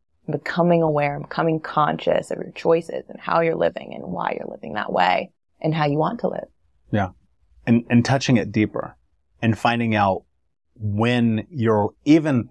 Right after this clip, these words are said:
Speaker 2: even today, when you are living in what you believe to be the most authentic version of who you are, can you go deeper?
Speaker 1: Mm-hmm.
Speaker 2: Can you really express
Speaker 1: Mm-hmm.
Speaker 2: truth? And knowing that in doing so, that it, there may not have to be casualties,
Speaker 1: Mm-hmm.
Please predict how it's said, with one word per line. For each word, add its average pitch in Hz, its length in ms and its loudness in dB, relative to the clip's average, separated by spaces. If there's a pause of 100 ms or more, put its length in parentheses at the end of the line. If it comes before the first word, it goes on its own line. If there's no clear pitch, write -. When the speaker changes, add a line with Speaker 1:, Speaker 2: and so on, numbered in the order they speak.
(120)
Speaker 2:
even 190 280 6
today, 135 480 2
when 123 180 6
you 123 100 6
are 110 120 4
living 147 480 2
in 127 100 2
what 120 160 2
you 127 160 0
believe 120 380 2
to 117 80 -4
be 110 160 0
the 104 100 -2
most 110 260 -2
authentic 120 460 -4
version 107 400 0
of 104 120 -8
who 107 100 -4
you 101 240 -2
are, 113 260 0 (380)
can 127 200 4
you 120 60 6
go 101 200 2 (180)
deeper? - 400 -2
Speaker 1:
Mm-hmm. 160 200 -8 (460)
Speaker 2:
Can 120 200 2
you 95 140 0
really 113 600 2
express - 560 -6
Speaker 1:
Mm-hmm. 180 180 -6
Speaker 2:
truth? 185 320 -8 (540)
And 113 280 2
knowing 117 360 2
that 98 200 0
in 92 260 -2
doing 123 460 2
so, - 480 -6 (760)
that 98 320 0 (360)
it, 117 200 -4
there 123 280 2
may 120 340 2
not 147 220 0
have 120 320 -2
to 120 80 -4
be 104 160 -2
casualties, 165 880 -2
Speaker 1:
Mm-hmm. 160 120 -12